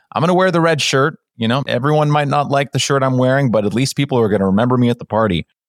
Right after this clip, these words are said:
So final question, Gary, and I've really enjoyed the time you've spent with us today. Decades into the future, when you're being remembered, what would you hope that you'd be remembered as,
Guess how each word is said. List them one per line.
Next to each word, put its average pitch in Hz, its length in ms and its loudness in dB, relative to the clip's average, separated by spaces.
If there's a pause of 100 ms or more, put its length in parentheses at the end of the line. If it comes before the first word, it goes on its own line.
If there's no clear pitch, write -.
(260)
So 127 140 0
final 170 300 0
question, 80 440 -2
Gary, 80 420 0
and 90 100 0
I've 90 240 -2
really 101 400 0
enjoyed 85 380 2
the 78 80 -2
time 82 500 -4
you've 92 280 -4
spent 87 260 -4
with 85 140 0
us 80 160 -2
today. 82 420 -2 (560)
Decades 139 640 0
into 101 220 0
the 87 100 0
future, 80 600 -4 (180)
when 110 180 0
you're 151 160 2
being 127 320 0
remembered, 87 720 -2 (440)
what 196 220 -2
would 170 180 2
you 131 500 0
hope - 400 -4 (420)
that 98 100 -6
you'd 110 240 0
be 110 160 2
remembered 95 460 0
as, 80 500 -2